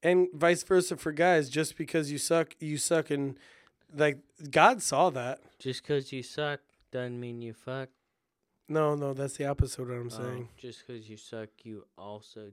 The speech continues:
Speaker 2: do fuck.
Speaker 1: <laughs> So, uh, with that, I'd like to say this is a weird time recorded, and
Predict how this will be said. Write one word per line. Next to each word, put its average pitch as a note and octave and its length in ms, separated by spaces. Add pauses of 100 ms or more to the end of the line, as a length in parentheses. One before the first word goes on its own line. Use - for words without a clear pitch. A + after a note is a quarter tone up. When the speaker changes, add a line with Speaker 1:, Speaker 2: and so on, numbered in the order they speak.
Speaker 2:
do G#2+ 220
fuck. - 200
Speaker 1:
<laughs> G4+ 1400 (1300)
So, G3 520 (1080)
uh, D3+ 200
with D3+ 200
that, F3 200
I'd D#3+ 140
like E3 200
to D#3+ 100
say E3 260
this D3+ 220
is D#3+ 160
a D#3 40
weird D#3 280
time D3+ 200
recorded, D3+ 540
and C#3 580